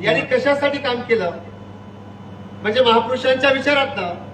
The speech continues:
तुम्हाला मला प्रेरणा मिळाली पाहिजे, याच्यासाठी जयंती असते. जयंती कशासाठी असते?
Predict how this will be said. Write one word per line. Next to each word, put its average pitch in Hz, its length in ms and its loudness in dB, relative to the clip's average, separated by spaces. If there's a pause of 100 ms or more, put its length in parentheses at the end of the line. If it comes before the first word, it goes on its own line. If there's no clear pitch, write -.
(340)
तुम्हाला 269 300 4
मला 277 200 2
प्रेरणा 254 320 2
मिळाली 240 280 6
पाहिजे, 226 500 2 (300)
याच्यासाठी 220 480 -2
जयंती 185 340 -6
असते. - 220 -10 (720)
जयंती 262 320 4
कशासाठी 262 520 2
असते? 190 300 -2